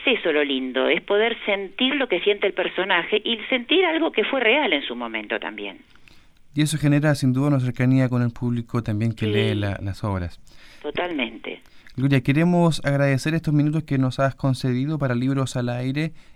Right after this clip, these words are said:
Speaker 2: y para el público, la audiencia acá de Concepción. Y, por supuesto, ya estamos disfrutando tu libro y esperamos también tus próximos trabajos acá en nuestro país.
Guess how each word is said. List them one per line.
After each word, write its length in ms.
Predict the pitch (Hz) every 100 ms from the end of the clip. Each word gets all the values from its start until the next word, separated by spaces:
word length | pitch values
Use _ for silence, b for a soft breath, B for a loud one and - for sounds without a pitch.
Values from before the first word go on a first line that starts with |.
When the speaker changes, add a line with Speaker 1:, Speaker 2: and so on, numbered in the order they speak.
| -
Speaker 2:
y 140 | 107
para 220 | 101 104 101
el 100 | 98
público, 480 | 156 156 120 113
la 100 | 117
audiencia 380 | 110 117 131 123
acá 220 | 113 117 120
de 100 | 117
Concepción. 600 | 117 - 110 127 143 165 b b b
Y, 460 | - 147 143 123
por 160 | 113 117
supuesto, 340 | - 175 190
ya 60 | 147
estamos 440 | 139 151 156 143 123
disfrutando 520 | 117 120 156 135 156
tu 100 | 135
libro 460 | 131 131 131 156 175 b b
y 80 | -
esperamos 360 | 101 120 135 127
también 280 | 120 120 131
tus 100 | 117
próximos 500 | 127 - 127 123 117
trabajos 440 | 117 123 - 117
acá 120 | 113
en 60 | 123
nuestro 200 | 117 120
país. 320 | 131 110 -